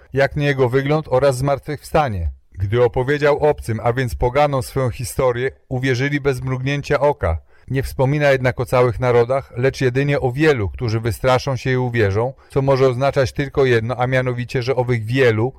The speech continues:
to w odniesieniu do narodów bardzo niewielu, którzy uwierzą. Dla mnie osobiście wypowiedzi te są wskazówkami na fakt, że to on sam zakładał pierwsze zbory Boże.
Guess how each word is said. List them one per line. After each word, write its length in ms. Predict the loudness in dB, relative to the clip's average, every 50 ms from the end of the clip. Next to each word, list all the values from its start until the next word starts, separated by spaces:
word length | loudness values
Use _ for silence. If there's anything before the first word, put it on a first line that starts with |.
| -8 -6
to 120 | -4 -2
w 40 | -2
odniesieniu 500 | -2 -2 -2 -4 -2 -2 -2 -2 -4 -2
do 140 | 0 0 2
narodów 460 | 2 2 2 2 0 -2 -4 -4 -4
bardzo 380 | -2 -2 -4 -4 -4 -6 -6
niewielu, 540 | -4 -2 -2 -2 0 2 2 2 0 0 -2 -4
którzy 280 | -4 -4 -2 -2 0 0
uwierzą. 480 | -2 -2 -2 0 0 0 0 0 -2 -6 -10 _ _ _ _ _ _ _ _ _ _ -4
Dla 220 | 0 2 2 2
mnie 160 | 2 4 4
osobiście 520 | 2 4 2 0 -2 -2 -4 -2 -2 -2 0
wypowiedzi 520 | 0 0 0 0 0 0 0 -2 -4 -4
te 120 | -4 -4
są 140 | -2 -2 -4
wskazówkami 680 | -4 -2 0 0 0 0 -2 -2 0 0 0 2 0 0
na 120 | -2 -2
fakt, 360 | 0 0 0 0 0 -2 -8 -8 -4
że 140 | -2 -2 2
to 140 | 2 2 2
on 100 | 2 0
sam 280 | 0 0 0 0 2
zakładał 440 | 0 0 0 2 2 4 4 2 2
pierwsze 440 | 2 2 2 2 0 0 -4 -4 -4
zbory 340 | 0 2 4 4 4 4 2
Boże. 380 | 0 -2 -2 0 0 -2 -2